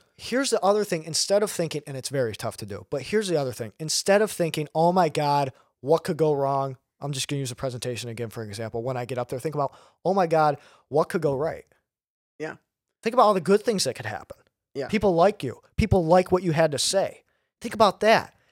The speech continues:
Speaker 1: And if you're like, "Oh my God, I don't know if I can do it," then just focus on that. Focus on,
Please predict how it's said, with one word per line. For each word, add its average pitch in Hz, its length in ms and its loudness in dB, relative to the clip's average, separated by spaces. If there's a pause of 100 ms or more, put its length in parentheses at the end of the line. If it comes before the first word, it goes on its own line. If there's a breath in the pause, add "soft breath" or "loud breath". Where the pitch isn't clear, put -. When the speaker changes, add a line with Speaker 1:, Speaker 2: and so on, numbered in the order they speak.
(260)
Speaker 1:
And 190 100 2
if 160 100 -2
you're 196 80 4
like, 185 160 4
"Oh 196 120 4
my 180 120 2
God, 190 180 4
I 180 40 4
don't 180 140 2
know 185 60 4
if 170 100 0
I 170 60 6
can 156 140 -4
do 214 160 4
it," 175 100 6 (240 soft breath)
then 220 120 2
just 214 160 0
focus 240 460 6
on 220 200 4
that. 254 280 4
Focus 220 460 4
on, 202 200 2